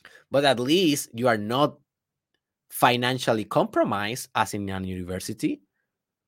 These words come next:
right? So do the stuff. Maybe you want to become a cooker. All right, man, forget about studying chef. Do it afterwards,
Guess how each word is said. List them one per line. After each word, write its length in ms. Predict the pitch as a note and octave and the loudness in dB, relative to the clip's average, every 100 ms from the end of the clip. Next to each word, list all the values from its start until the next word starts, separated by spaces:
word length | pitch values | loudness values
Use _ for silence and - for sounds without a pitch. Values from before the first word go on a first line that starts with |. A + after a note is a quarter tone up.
| _ | _
right? 320 | G#2+ G2+ - _ _ _ _ _ _ _ _ _ _ _ _ _ _ _ _ _ _ _ _ _ _ _ _ _ _ | -6 -6 -6 _ _ _ _ _ _ _ _ _ _ _ _ _ _ _ _ _ _ _ _ _ _ _ _ _ _
So 280 | - C3+ A#2 | 0 2 2
do 220 | G2 G3 | 2 4
the 120 | A#3+ | 4
stuff. 600 | - G3+ B3+ D#4+ - - _ _ _ _ _ _ _ _ _ _ _ _ _ _ _ _ _ _ _ _ _ _ | 2 2 4 2 -2 -18 _ _ _ _ _ _ _ _ _ _ _ _ _ _ _ _ _ _ _ _ _ _
Maybe 240 | A#2 D3 F#3 | -4 0 4
you 100 | F#3+ | 6
want 240 | F#3 F#3+ | 6 4
to 80 | F#3+ | 0
become 320 | F3 - F3 | -2 0 0
a 60 | E3 | 0
cooker. 460 | - A#3 G3 - - _ | 0 2 2 2 -8 _
All 120 | - | -2
right, 300 | A#3+ F4 D4+ | 0 2 0
man, 320 | E3+ A3+ D#4 A3+ | 0 -2 -2 0
forget 320 | D3 D3+ A3+ | -4 2 2
about 300 | A3 A#3 A#3+ | 6 6 6
studying 380 | - F3+ A3+ F#3+ | 4 2 2 -6
chef. 400 | - A3+ C4+ - - - A2 | -4 -2 -2 -6 -20 -20 -4
Do 220 | D#3+ C4 | 2 4
it 100 | G3 | 4
afterwards, 720 | F3 A#3+ - A3 A#2+ A2 G2 | 4 -2 0 0 0 -4 -6